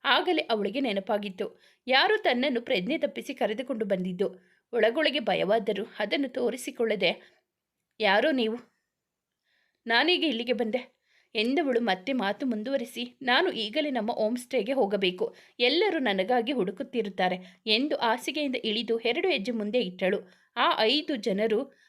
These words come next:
ಅವಳ ಸುತ್ತಲೂ ಬಂದು ನಿಂತಿದ್ದರು. ಅವರನ್ನು ಕಂಡು ಭಯವಾದರೂ ತೋರಿಸಿಕೊಳ್ಳದೆ ಎದುರಿಗಿದ್ದ ಒಬ್ಬನನ್ನು ತಳ್ಳಿ ಬಾಗಿಲ ಕಡೆ ಓಡಿದಳು. ಆದರೆ ಅಷ್ಟರಲ್ಲಾಗಲೇ ಪಕ್ಕದಲ್ಲಿದ್ದ ಮತ್ತೊಬ್ಬ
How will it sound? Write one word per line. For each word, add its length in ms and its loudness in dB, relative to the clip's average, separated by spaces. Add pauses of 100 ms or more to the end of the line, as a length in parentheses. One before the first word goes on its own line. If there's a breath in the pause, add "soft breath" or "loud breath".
(140 soft breath)
ಅವಳ 200 2
ಸುತ್ತಲೂ 440 -4
ಬಂದು 240 -2
ನಿಂತಿದ್ದರು. 720 -4 (200 soft breath)
ಅವರನ್ನು 420 2
ಕಂಡು 340 0
ಭಯವಾದರೂ 600 0
ತೋರಿಸಿಕೊಳ್ಳದೆ 800 -2
ಎದುರಿಗಿದ್ದ 720 -2
ಒಬ್ಬನನ್ನು 580 0
ತಳ್ಳಿ 380 -2 (260 loud breath)
ಬಾಗಿಲ 360 2
ಕಡೆ 220 0
ಓಡಿದಳು. 680 -2 (320 soft breath)
ಆದರೆ 300 2
ಅಷ್ಟರಲ್ಲಾಗಲೇ 1040 0 (240 loud breath)
ಪಕ್ಕದಲ್ಲಿದ್ದ 600 -2
ಮತ್ತೊಬ್ಬ 440 0